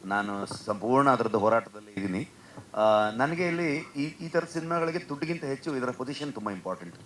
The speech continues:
ಜನರಿಗೆ ಈ ಥರ ಸಿನಿಮಾ ತಲುಪಿಸಿದಾಗ ಇನ್ನೂ ಜೈಶಂಕರ್ ಅಂತ, ಮ-, ನಟೇಶ್ ಅಂತ ಈ ಥರ ಡೈರೆಕ್ಟರ್‌ಗಳು ಇನ್ನು ಹೆಚ್ಚೆಚ್ಚು ಬರೋಕ್ಕೆ ಸಾಧ್ಯತೆ ಇರುತ್ತೆ. <clears throat> ದೊಡ್ಡ ದೊಡ್ಡ ಸಿನಿಮಾ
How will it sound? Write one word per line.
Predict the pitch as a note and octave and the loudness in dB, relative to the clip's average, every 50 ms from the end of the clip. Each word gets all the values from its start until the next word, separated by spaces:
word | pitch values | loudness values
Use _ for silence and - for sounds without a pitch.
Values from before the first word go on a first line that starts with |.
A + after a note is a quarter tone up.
| - - - - - - - - | -20 -20 -20 -20 -18 -18 -16 -2
ಜನರಿಗೆ | G#2+ C3 C#3 D#3 E3 E3 F3 E3 F3 E3+ | 0 0 0 2 0 -2 0 2 2 2
ಈ | D#3 D3 | 2 2
ಥರ | - E3 D#3 | 2 0 0
ಸಿನಿಮಾ | - D3 D3 D3+ D3+ | 2 0 0 0 2
ತಲುಪಿಸಿದಾಗ | D3+ D3 C#3 C3+ A#2+ - C3+ B2+ A2 E2 F#2 G#2+ - - - - - - - - | 4 4 2 2 0 6 8 8 8 8 2 -2 -4 -8 -16 -20 -20 -20 -12 -8
ಇನ್ನೂ | B2+ C#3+ E3 F3+ | -6 -2 -2 2
ಜೈಶಂಕರ್ | D3 C#3+ C#3+ - - D#3 D3 D3 C#3+ | 2 2 2 4 2 2 2 4 4
ಅಂತ, | C3+ B2+ B2 B2 | 4 4 2 0
ಮ-, | A#2+ A#2+ A#2 A#2 A2+ G2+ - A#2 A#2 A#2 A2+ A2 G#2+ G#2+ G#2 G2+ F#2+ | 2 2 2 2 0 -2 -6 -10 -4 0 2 2 2 2 0 0 -2
ನಟೇಶ್ | G#2 A2+ G#2 C#3 C3+ A#2+ - A#2+ | -4 -2 -2 -2 -2 -2 -2 -4
ಅಂತ | A2 G2+ F#2+ G#2 G2 F#2+ F#2 F#2 - - - - B2 | -6 -2 0 0 0 0 -2 -6 -14 -16 -12 -8 -8
ಈ | C3 | 0
ಥರ | C3 D3+ D3+ D3+ D3 C3+ | 2 6 8 8 8 8
ಡೈರೆಕ್ಟರ್‌ಗಳು | A#2 A#2+ B2+ B2+ - - B2+ B2+ C3+ | 6 4 0 0 -2 -4 -4 -2 -2
ಇನ್ನು | C3 A#2 A2 | -2 -4 -4
ಹೆಚ್ಚೆಚ್ಚು | G2+ G2+ - C3 B2 - G2 | -8 -6 -8 -10 -10 -6 -4
ಬರೋಕ್ಕೆ | A2 A2 A#2+ - | -4 -4 -2 -2
ಸಾಧ್ಯತೆ | G#2+ F#2+ F2+ F#2 - G2 | -4 -4 -4 -6 -8 -8
ಇರುತ್ತೆ. | F2+ E2+ - - C3 - - - - - - - - - - - - - | -8 -8 -10 -12 -14 -14 -14 -20 -20 -20 -20 -20 -20 -20 -20 -20 -12 -10
<clears throat> | F#3 - A#3+ - G3+ D#3+ C3 B2 - - - - - B2 | -8 -6 -6 -6 -6 -6 -8 -10 -16 -20 -20 -20 -6 -2
ದೊಡ್ಡ | C#3+ D3 D3 | -2 2 4
ದೊಡ್ಡ | F#3 G3 E3+ | 2 2 2
ಸಿನಿಮಾ | - E3 E3+ E3+ F3 F3 E3+ | 0 -2 -2 0 2 2 2